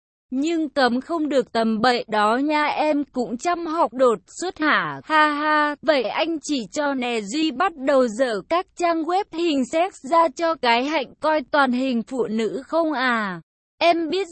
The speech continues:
rồi, coi làm chi u à, em cũng giống vậy hả?" Thằng Duy giỡn lại vô duyên hỏi, "Làm chi, dở mấy cái hình khác đi, hình phụ nữ xem hoài đây nè." "Nhưng em không được mắng anh cho coi hình bậy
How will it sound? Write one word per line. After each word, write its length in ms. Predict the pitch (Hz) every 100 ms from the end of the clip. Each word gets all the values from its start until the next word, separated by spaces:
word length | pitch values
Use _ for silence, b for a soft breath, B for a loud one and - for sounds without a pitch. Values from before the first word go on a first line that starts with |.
| 302
rồi, 220 | 311 240
coi 360 | - 302 302 294
làm 320 | 277 240 214
chi 260 | - 320 320
u 300 | 320 330 320
à, 260 | 294 220 -
em 280 | - 320 320
cũng 240 | 285 254 285
giống 320 | 247 262 269
vậy 220 | 277 233
hả?" 240 | 240 220 185
Thằng 300 | 254 240 226
Duy 280 | 196 285 294
giỡn 340 | 220 240 208 269
lại 260 | 247 - 202
vô 200 | 285 311
duyên 300 | 262 339 330
hỏi, 320 | 320 339 240
"Làm 300 | 220 240 233
chi, 400 | 226 330 330 320 302
dở 340 | 214 277 220
mấy 340 | 214 226 226 240
cái 260 | 254 233 277
hình 300 | 294 262 226
khác 280 | 330 403 -
đi, 420 | 285 339 339 330 -
hình 300 | 302 247 233
phụ 180 | 359 262
nữ 300 | 240 262 247 269
xem 200 | 330 320
hoài 300 | 294 311 269
đây 300 | 240 285 302
nè." 320 | 247 233 220 190 _ _ _ 254
"Nhưng 320 | 277 330 311
em 400 | - 277 294 294
không 320 | 311 302 277
được 260 | 269 220 233
mắng 320 | 262 233 277
anh 300 | 240 311 285
cho 200 | 330 320
coi 280 | 302 311 311
hình 400 | 349 349 254 226
bậy 200 | 269